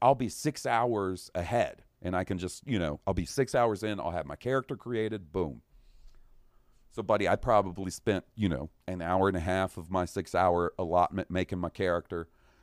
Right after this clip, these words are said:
I get in, I'm checking it out. I'm like, "Oh, it's so beautiful. Oh, shit. It's, wow, this is way better than two."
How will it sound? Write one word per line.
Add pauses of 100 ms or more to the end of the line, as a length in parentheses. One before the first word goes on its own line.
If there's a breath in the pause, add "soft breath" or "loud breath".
(140)
I
get
in,
I'm
checking
it
out.
I'm
like,
"Oh,
it's
so
beautiful.
Oh,
shit.
It's, (320 soft breath)
wow,
this
is
way
better
than
two."